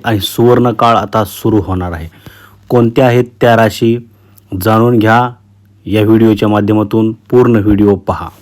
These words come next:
या धनत्रयोदशीला ग्रहांचा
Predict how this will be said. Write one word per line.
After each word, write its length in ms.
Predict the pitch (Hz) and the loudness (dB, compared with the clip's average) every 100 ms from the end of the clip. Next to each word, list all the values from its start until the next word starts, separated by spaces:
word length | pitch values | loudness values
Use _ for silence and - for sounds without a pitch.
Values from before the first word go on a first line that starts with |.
| _ _ _ _ _ _ _ _ _ _ _ _ _ _ _ _ _ _ _ _ _ _ _ _ _ _ _ _ - | _ _ _ _ _ _ _ _ _ _ _ _ _ _ _ _ _ _ _ _ _ _ _ _ _ _ _ _ -4
या 260 | 104 117 131 | 0 4 2
धनत्रयोदशीला 960 | 120 120 113 127 123 117 - 120 123 | 2 0 2 2 2 0 -2 -2 -2
ग्रहांचा 580 | 107 110 98 113 107 123 | -2 -4 -2 -2 -2 -2